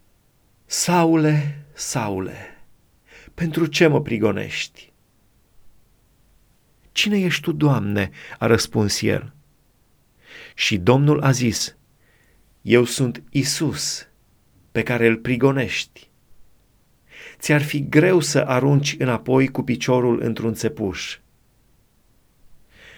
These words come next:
Tremurând și plin de frică, el a zis: „Doamne, ce vrei să fac?” „Scoală-te”, i-a zis Domnul,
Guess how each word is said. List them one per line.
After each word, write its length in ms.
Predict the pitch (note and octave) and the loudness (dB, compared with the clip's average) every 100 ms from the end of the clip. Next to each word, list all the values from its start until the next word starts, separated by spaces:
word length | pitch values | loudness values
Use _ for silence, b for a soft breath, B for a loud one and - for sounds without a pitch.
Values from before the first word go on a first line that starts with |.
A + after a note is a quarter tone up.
| b - | b -2
Tremurând 600 | A2 G#2 G2+ G#2+ C3 D3+ | 2 4 4 4 4 2
și 200 | - - | -2 -2
plin 260 | - D3 | 2 4
de 100 | G2+ | 4
frică, 480 | F2+ A#2 B2+ D3 D3 | 2 0 2 2 2
el 200 | B2 A2+ | 2 2
a 60 | G#2+ | 4
zis: 400 | G#2 G#2 - - _ _ B B B - | 2 0 -2 -8 _ _ B B B -2
„Doamne, 520 | B2+ D#3 C#3 A#2+ G2+ B B | 2 2 0 -2 -4 B B
ce 180 | - A3+ | 0 2
vrei 180 | G3+ C#3+ | 4 2
să 120 | C#3 | 0
fac?” 420 | - G2 - - _ _ _ _ _ _ _ _ _ _ _ _ _ - - | -4 -6 -8 -16 _ _ _ _ _ _ _ _ _ _ _ _ _ -20 -20
„Scoală-te”, 920 | - - - E3 A#2 F#2+ G2+ G2 A#2 - _ _ _ _ | -12 -4 4 4 4 0 -2 -2 -4 -8 _ _ _ _
i-a 180 | - F#2 | -10 -8
zis 260 | F2+ G2+ | -4 -6
Domnul, 500 | G2 G#2 G#2+ A#2+ C3+ | -2 -4 -2 -6 -8